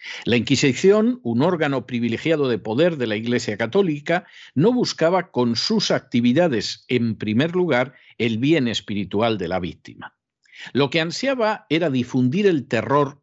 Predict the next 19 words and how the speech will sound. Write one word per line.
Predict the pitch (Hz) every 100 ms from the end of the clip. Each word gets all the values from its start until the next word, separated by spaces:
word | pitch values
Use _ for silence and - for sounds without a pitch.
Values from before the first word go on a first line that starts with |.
| -
entre | 165 170 143 135 139
las | 123 -
masas, | 90 82 - - - - _ _ -
un | - 123
terror | 143 143 220 226 - - -
que | 143
se | - 123
convertía | 220 220 185 147 147 160 120
en | 131
un | 185 139
poderosísimo | - 120 120 117 110 - 196 - 147 143
instrumento | 110 - 117 120 156 160 147 175
de | 143
control | 107 92 92 110 98
social, | - 113 - 208 73 - _ _ - -
un | 120 127
terror | 87 117 160 208 233 _ - -
que | - 127
creaba | - 147 208 127 110 -